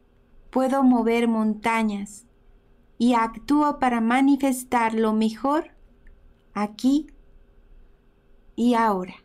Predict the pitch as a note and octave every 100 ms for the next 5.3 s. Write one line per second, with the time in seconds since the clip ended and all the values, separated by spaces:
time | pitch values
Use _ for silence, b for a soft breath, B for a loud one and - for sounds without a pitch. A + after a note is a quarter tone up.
0 | - - _ _ - - - b b b
1 | b b - - - - - - - -
2 | - - E4+ F#4+ F#4+ E4+ E4+ E4 C#4 C4
3 | C4 A#3+ A#3 A3+ A3+ A3 B3+ B3+ D4 C4
4 | C#4 C4 A#3+ B3 - D4 C4 A#3 G3 G3
5 | - -